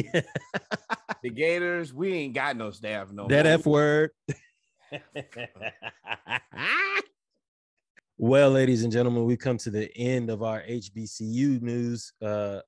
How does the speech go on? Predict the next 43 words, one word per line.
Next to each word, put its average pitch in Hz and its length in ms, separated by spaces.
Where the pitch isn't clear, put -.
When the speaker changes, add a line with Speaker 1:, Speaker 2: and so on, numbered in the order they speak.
Speaker 1:
news 113 260
around 110 300
the 101 60
culture 123 380
segment, 117 460
where 110 300
talked 117 180
about 120 280
Boosie, 147 380
talked 123 200
about 123 240
A 131 220
and 127 100
T, 143 340
doing 123 260
stuff, 131 560
moving 117 320
forward 127 340
in 113 60
the 110 100
right 110 200
direction, 110 440
going 107 220
back 107 180
to - 60
school, 117 380
securing 101 420
property 98 380
for 98 140
the 95 60
school. 101 440
Uh, 95 500
looks 101 220
like 120 180
it's 120 80
gonna 131 220
be 135 160
me-, 135 260
the 117 640
South 139 300
Carolina 170 380
State 208 280
Bulldogs 233 840